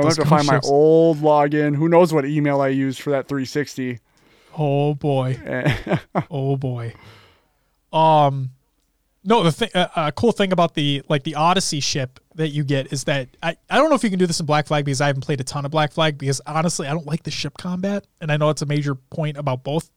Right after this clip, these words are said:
Speaker 2: titles, um, but you can hire lieutenants. Um, and you can unlock more lieutenant slots for your ship. And the cool part is, this is so microtransaction-y bullshitty,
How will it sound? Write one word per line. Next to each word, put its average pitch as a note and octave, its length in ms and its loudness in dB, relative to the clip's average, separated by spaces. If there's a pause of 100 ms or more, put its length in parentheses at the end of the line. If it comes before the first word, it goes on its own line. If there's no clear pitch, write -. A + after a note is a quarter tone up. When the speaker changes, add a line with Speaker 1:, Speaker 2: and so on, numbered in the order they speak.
Speaker 2:
titles, G3+ 420 0 (540)
um, D3+ 480 4 (140)
but F3 320 0
you F#3 100 0
can G3 140 -2
hire F#3 280 0
lieutenants. D3 640 -6 (1000)
Um, C#3+ 480 2 (260)
and D#3+ 440 -2 (580)
you F#3 80 2
can F3 240 -2
unlock G3 420 2
more F3 220 0
lieutenant E3 480 -4
slots - 520 -6 (360)
for - 160 -2
your D#3+ 160 0
ship. - 340 -4 (600)
And F3+ 100 -4
the F3+ 60 2
cool C4+ 180 2
part F3 240 2
is, D#3 140 0
this G3+ 160 0
is - 80 -4
so A3+ 340 4 (180)
microtransaction-y G#3+ 920 0
bullshitty, D#3+ 640 2